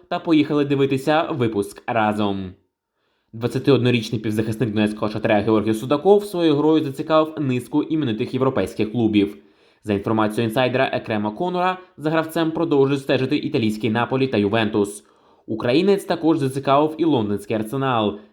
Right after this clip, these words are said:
за який вже грає його партнер по збірній Україні Олександр Зінченко.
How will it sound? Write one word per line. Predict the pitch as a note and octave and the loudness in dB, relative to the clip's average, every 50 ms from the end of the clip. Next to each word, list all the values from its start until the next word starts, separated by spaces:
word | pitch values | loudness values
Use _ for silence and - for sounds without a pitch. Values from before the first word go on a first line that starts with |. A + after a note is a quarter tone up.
| _ | _
за | G#2 G#2 G#2+ | -6 -2 -2
який | G#2 G#2 B2+ D#3 D#3+ | 0 2 2 2 2
вже | D#3 D#3+ D#3+ | 4 2 0
грає | D#3+ D#3+ E3 D#3+ D#3+ | 0 0 2 2 2
його | D#3 D3+ D#3+ D#3 | 2 2 2 2
партнер | D#3+ D#3 C#3 - C3 A2 G#2+ - | 0 -2 -2 -2 -2 -2 -2 -2
по | A#2+ A#2 | -4 -4
збірній | G#2+ G#2+ G#2+ G2+ G2+ G2 | -2 0 0 0 0 -2
Україні | F#2+ F#2+ B2+ C3 D3 D3+ D#3 D#3 D#3 | -4 -2 -2 -2 0 0 0 -2 -2
Олександр | - - F3+ F3 - - C3 G2+ F#2+ G#2 G#2 | -2 -2 -2 -2 -2 -2 -2 0 0 0 0
Зінченко. | G2+ A2 A2+ G#2+ A2 A2+ G#2 G#2 G#2+ G#2 G2 F#2+ F2+ - - | 0 0 0 -2 -2 -2 0 2 2 2 2 2 -2 -6 -10